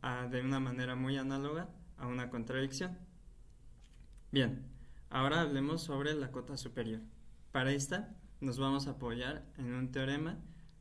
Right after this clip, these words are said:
por Schoenberg del año mil novecientos treinta y cinco, que dice lo siguiente:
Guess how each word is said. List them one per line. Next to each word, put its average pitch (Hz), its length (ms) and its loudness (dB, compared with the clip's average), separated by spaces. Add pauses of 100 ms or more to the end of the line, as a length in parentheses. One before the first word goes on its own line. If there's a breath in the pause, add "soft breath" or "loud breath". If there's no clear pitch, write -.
(100)
por 120 400 0
Schoenberg 151 640 0 (840 soft breath)
del 139 300 2
año 135 300 6
mil 131 200 4
novecientos 127 520 0
treinta 113 280 0
y 113 60 0
cinco, 113 320 -2 (580)
que 131 140 6
dice 131 260 2
lo 123 100 -2
siguiente: 165 440 2